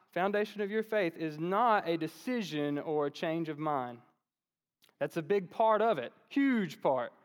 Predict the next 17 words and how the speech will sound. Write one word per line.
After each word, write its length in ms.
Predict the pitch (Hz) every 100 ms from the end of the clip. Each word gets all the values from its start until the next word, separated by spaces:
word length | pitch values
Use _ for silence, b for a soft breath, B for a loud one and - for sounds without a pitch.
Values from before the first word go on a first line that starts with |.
| _
and 140 | 131 160
it 100 | 170
comes 220 | 196 165
right 180 | 175 180
after 220 | 175 170
the 80 | 160
foundation. 840 | 180 175 180 185 180 - 127 123 B B B B
And 140 | 156
it 120 | 185
is 200 | 185 165
not 580 | 160 185 226 277 220 190
a 120 | 170
belief 540 | 165 165 165 208 180 - - _ _ _ _
change. 580 | - 156 135 123 120 -
It 140 | 139
is 140 | 151 151
not, 500 | 165 185 220 208 -